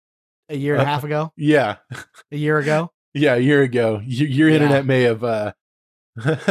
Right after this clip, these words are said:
Speaker 1: I
Speaker 2: other
Speaker 1: would've said
Speaker 2: things
Speaker 1: we
Speaker 2: to
Speaker 1: gotta
Speaker 2: say about that.
Speaker 1: postpone to the next Saturday.
Speaker 2: <laughs>
Speaker 1: Yeah, that, we don't have to talk about that anymore.
Speaker 2: <laughs>
Speaker 1: I try, those, those, th-, that memory has to die. I'm, I'm out of that. Let Tyler live that life.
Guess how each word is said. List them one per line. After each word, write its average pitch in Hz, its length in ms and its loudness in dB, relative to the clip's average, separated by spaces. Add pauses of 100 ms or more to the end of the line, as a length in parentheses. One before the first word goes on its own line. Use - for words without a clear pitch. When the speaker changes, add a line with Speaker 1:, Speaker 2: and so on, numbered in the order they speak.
(560)
Speaker 1:
I 170 60 4
Speaker 2:
other 165 80 4
Speaker 1:
would've 175 180 4
said 131 120 2
Speaker 2:
things 170 80 2
Speaker 1:
we 175 60 2
Speaker 2:
to - 20 2
Speaker 1:
gotta 165 140 2
Speaker 2:
say 127 60 2
about 117 120 2
that. 160 60 0
Speaker 1:
postpone 156 360 0
to 143 120 -6
the 131 100 -6
next 139 240 -8
Saturday. 131 640 -4
Speaker 2:
<laughs> 311 60 -6 (1500)
Speaker 1:
Yeah, 135 420 -6
that, 147 280 -2 (220)
we 165 80 0
don't 156 140 0
have 135 100 -4
to 110 60 -18
talk 123 180 -8
about 110 220 -14
that 110 160 -14
anymore. 110 300 -8
Speaker 2:
<laughs> 160 1300 -2
Speaker 1:
I 151 100 -4
try, 151 280 -2
those, 170 280 -2
those, 180 320 -2
th-, 175 200 -4
that 185 200 -2
memory 160 240 -2
has 151 180 -4
to 123 80 -14
die. 113 560 -10
I'm, 143 200 -6
I'm 135 160 -6
out 123 160 -8
of 110 80 -14
that. 107 280 -16
Let - 200 -8
Tyler 139 280 -2
live 123 180 -8
that 120 200 -6
life. 131 400 -6